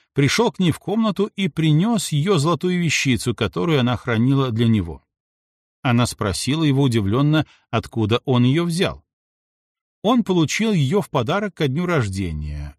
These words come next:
но день рождения был несколько месяцев тому назад, и не было никаких причин того, чтобы именно сейчас ребёнок вспомнил об этой золотой вещице. Мать рассказала о случившемся женщине-аналитику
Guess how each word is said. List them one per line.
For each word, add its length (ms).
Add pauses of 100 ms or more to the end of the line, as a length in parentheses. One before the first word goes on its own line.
но 240
день 220
рождения 680
был 320
несколько 640
месяцев 500
тому 220
назад, 480 (260)
и 100
не 180
было 180
никаких 640
причин 360
того, 380 (220)
чтобы 320
именно 480
сейчас 560
ребёнок 420
вспомнил 640
об 160
этой 220
золотой 420
вещице. 500 (640)
Мать 380
рассказала 640
о 100
случившемся 800
женщине-аналитику 1300